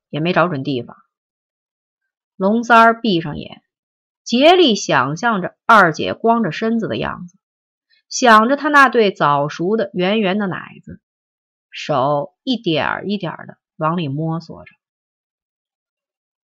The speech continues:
暗夜里，两只老鼠在墙角嬉闹，吱吱尖叫着。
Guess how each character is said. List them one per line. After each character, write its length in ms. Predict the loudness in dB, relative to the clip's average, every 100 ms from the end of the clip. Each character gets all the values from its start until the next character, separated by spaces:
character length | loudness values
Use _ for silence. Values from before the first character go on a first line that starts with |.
| _ _ _ _ _ _ _ _ _ _
暗 260 | 4 4 4
夜 140 | 2
里， 360 | 2 2 2 -2
两 200 | -4 -4
只 100 | -2
老 360 | 0 0 2 0
鼠 300 | -4 -14 -16 _ -8
在 140 | -8
墙 260 | -6 -6 -4
角 140 | -6
嬉 280 | -8 -8 -6
闹， 200 | -8 -14 _ _ _ _ -8
吱 160 | -6
吱 140 | -2 -2
尖 260 | -2 -4
叫 260 | -6 -10 -12
着。 120 | -20